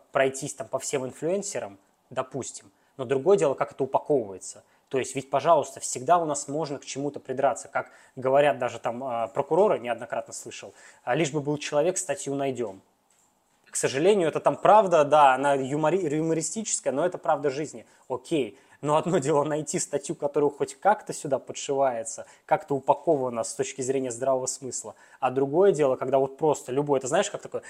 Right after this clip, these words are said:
«Так, щас, дрррр», кодекс листаешь, пэмс, во, вот это. А там, не знаю, что-нибудь там, жестокое обращение с животными. <laughs> Просто науга-, <laughs> на угаре реально выпало. Но если это так делать,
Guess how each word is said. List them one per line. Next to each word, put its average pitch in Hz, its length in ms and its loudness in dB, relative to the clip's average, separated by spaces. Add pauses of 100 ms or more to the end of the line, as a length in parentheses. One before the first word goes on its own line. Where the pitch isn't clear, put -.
(140)
«Так, 135 220 4
щас, 127 220 2
дрррр», 139 560 2 (380)
кодекс 185 380 8
листаешь, 180 380 8 (140)
пэмс, 147 480 2
во, 175 220 6
вот 170 200 0
это. 147 280 2 (220)
А - 100 4
там, 185 180 6
не 180 80 4
знаю, 165 260 4
что-нибудь 139 220 0
там, 127 120 -4
жестокое 170 380 4
обращение 151 380 0
с 135 40 0
животными. 135 640 0 (300)
<laughs> - 80 -8
Просто 170 280 2
науга-, 160 440 4 (200)
<laughs> 220 300 -2
на 180 140 4
угаре 165 420 8
реально 139 300 2
выпало. 143 420 -4
Но 147 260 -2
если 156 300 -2
это 147 120 -10
так 175 300 0
делать, 135 360 -2